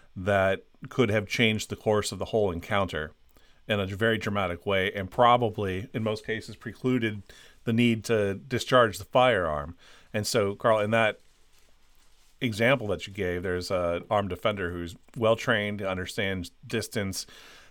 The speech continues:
uh, managed himself in a way where he didn't actually end up having to fire that weapon. And, and that happens all the time, I think, when people are able to avoid a shooting because they've had the type of training that you're talking about.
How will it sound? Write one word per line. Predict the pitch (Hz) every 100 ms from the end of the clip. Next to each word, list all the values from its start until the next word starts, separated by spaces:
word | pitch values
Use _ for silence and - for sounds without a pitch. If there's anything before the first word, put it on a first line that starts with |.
| -
uh, | 117 95 101
managed | 110 113 101
himself | 113 - 113 104
in |
a | 95
way | 101
where | 101 92
he | 117
didn't | 110 - - -
actually | 113 110 - -
end | 110 104
up | -
having | 110 92 90 87
to | - 92 87 85 - - _ - -
fire | - 117 107
that | 85 76 - - _ _ _ -
weapon. | 107 80 76 69 - - - _ - - _ -
And, | 92 87 - - -
and | 113 117
that | 117
happens | 123 113 120
all |
the | 113
time, | - 135 135
I | 104
think, | - 110 98
when | 104 92
people | 117 113 104 - _
are | 117 110
able | 104 101
to |
avoid | 95 92 104 113 120 101
a |
shooting | - - 90 90 85 - - - - _
because | 107 - 104 98
they've | 95
had | 104 95
the | 87
type | 107
of | 92
training | - 95 87
that | 87
you're | 90
talking | 113 90 90
about. | 71 65 62